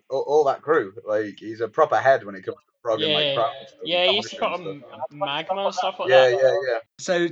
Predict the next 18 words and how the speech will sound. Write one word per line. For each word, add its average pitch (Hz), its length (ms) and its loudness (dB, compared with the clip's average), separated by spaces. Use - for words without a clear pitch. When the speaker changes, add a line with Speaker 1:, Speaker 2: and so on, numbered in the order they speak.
Speaker 3:
yeah, 190 180 0
did 147 180 -8
you? 170 160 -6
What 170 140 -6
do 170 40 -8
you 175 120 -4
guys 175 160 -4
think 160 180 -12
of 151 60 -10
this? - 400 -12
Like, 107 260 -10
uh, 110 300 -6
are 131 60 -8
you 165 100 -4
guys 208 180 -2
into 202 160 -12
country 202 540 -12
particularly? 185 640 -16